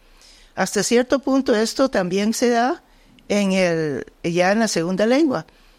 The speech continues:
porque durante esos primeros años de vida, el, el, el niño o la niña todavía, eh, conserva esa capacidad de aprendizaje, eh,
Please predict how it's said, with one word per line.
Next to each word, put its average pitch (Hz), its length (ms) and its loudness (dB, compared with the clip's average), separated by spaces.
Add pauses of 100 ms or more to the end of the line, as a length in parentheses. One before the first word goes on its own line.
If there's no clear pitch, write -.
(160)
porque 190 540 -2
durante 202 440 0
esos 269 220 -2
primeros 262 540 0
años 269 400 0
de 269 80 0
vida, 285 420 0 (460)
el, 185 680 0 (400)
el, 170 720 -2
el 185 200 -2
niño 240 420 2 (200)
o 165 180 0
la 151 120 -4
niña 240 460 2 (340)
todavía, 196 760 0
eh, 175 480 -2 (400)
conserva 233 680 0
esa 226 300 -2
capacidad 196 800 -2 (320)
de 190 140 2
aprendizaje, 190 1040 0 (500)
eh, 160 600 -2